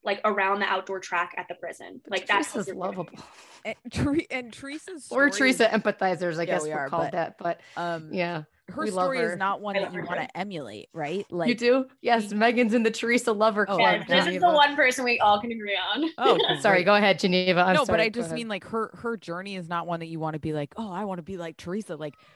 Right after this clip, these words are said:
Speaker 3: she fuck-, both of her parents are dead. Her husband, their relationship is over. She
Speaker 2: Yeah.
Speaker 3: went to jail. He went to jail. Like, this is not something
Speaker 2: Four
Speaker 3: to be
Speaker 2: daughters.
Speaker 3: comparing yourself
Speaker 2: The
Speaker 3: to.
Speaker 1: Four daughters.
Speaker 2: dad can't step foot in the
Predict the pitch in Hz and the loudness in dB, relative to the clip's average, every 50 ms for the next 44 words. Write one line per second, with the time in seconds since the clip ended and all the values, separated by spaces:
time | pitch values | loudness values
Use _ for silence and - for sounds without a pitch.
0 | _ _ _ - - 226 202 - - 226 - - 190 165 151 - 185 214 262 - | _ _ _ -14 -12 -12 -8 -6 -6 -6 -6 -8 -12 -8 -2 2 2 2 2 0
1 | 262 285 294 - - 196 180 170 170 165 - 165 156 139 - 165 147 151 151 160 | -2 -6 -4 -2 -2 -2 -2 -2 -4 -4 -6 -8 -8 -4 -4 -2 -2 -2 -2 -4
2 | 170 - _ _ _ _ _ _ _ - 185 180 185 185 180 190 190 196 202 214 | -6 -10 _ _ _ _ _ _ _ -6 0 2 4 4 4 4 2 0 0 -2
3 | 214 240 233 196 170 165 180 175 175 160 147 151 156 147 - - 175 180 190 214 | -4 -4 -4 -4 -2 0 2 2 0 0 -6 -12 -18 -14 -8 -4 -4 -2 -2 -2
4 | 240 - 254 254 240 277 262 269 262 240 220 196 185 175 151 175 175 175 170 170 | -4 -4 -8 -8 -6 -6 -4 -4 -4 2 4 4 4 4 4 2 2 2 0 -2
5 | 165 - - - 180 180 175 170 170 170 240 262 254 247 220 190 175 170 170 170 | -4 -10 -12 -10 -10 -10 -8 -8 -6 -2 0 2 4 4 4 4 4 2 -2 -2
6 | 185 185 175 170 165 160 160 160 - - 233 214 214 196 175 - - 170 147 147 | -2 0 2 2 2 2 0 -2 -6 -8 -6 -4 -4 -4 -4 -6 -8 -8 -4 -2
7 | 165 160 156 156 156 147 139 _ _ _ _ - - 175 - 170 156 208 240 - | 0 2 4 4 4 2 0 _ _ _ _ -10 -10 -10 -10 -8 -6 -6 -6 -6
8 | 285 254 262 254 247 233 - - - 220 202 220 214 202 226 240 247 240 190 214 | -10 -10 -8 -6 -6 -6 -8 -10 -12 -10 -10 -4 2 4 6 6 6 6 4 4
9 | 190 180 180 180 180 180 180 180 190 202 202 208 180 156 151 151 143 - - - | 4 6 6 4 4 4 4 2 0 -2 -4 -8 -10 -12 -16 -18 -16 -8 -4 -2
10 | 190 156 - - - 90 - - - _ _ _ _ - 208 208 208 - - 208 | -2 -2 -4 -8 -14 -16 -16 -16 -20 _ _ _ _ -14 -14 -12 -12 -14 -14 -12
11 | 196 190 214 208 214 226 214 - - 240 220 214 - _ _ - - - - 220 | -6 -2 2 4 4 4 2 2 2 2 2 2 0 _ _ -20 -4 0 0 0
12 | - - 202 208 226 226 214 202 208 220 208 202 | 0 0 0 4 4 4 6 6 6 6 6 6